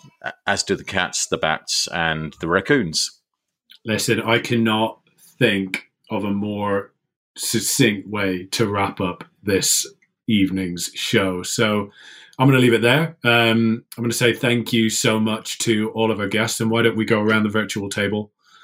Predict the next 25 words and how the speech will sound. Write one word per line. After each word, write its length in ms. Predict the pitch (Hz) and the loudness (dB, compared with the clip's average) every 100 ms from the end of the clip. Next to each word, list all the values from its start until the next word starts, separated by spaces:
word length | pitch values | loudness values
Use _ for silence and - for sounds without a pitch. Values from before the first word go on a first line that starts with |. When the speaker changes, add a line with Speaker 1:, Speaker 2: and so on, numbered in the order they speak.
| _ _ - | _ _ -2
Speaker 2:
and 160 | 107 | 2
you 60 | 107 | 4
guys 180 | 110 104 | 2 0
can 140 | 107 | 0
give 180 | 110 104 | 2 2
out 220 | 104 101 | 2 0
your 220 | 107 104 | 0 0
info 360 | 101 98 107 104 | -2 -2 -2 -2
in 120 | 101 | -4
terms 220 | 107 104 | -4 -4
of 80 | 104 | -2
where 160 | 104 101 | -2 0
people 240 | 107 113 | -2 -4
can 160 | - 107 | -10 -4
find 240 | 110 107 | -2 0
out 160 | 107 107 | 0 0
more 160 | 110 | -4
about 240 | 107 113 113 | -2 -2 0
you. 80 | 95 | -2
So 120 | 101 | -4
Chris, 300 | - 123 - | 0 0 0
let's 140 | 117 | -2
start 160 | - 107 | 0 2
with 100 | 113 | 4
you. 180 | 117 | 4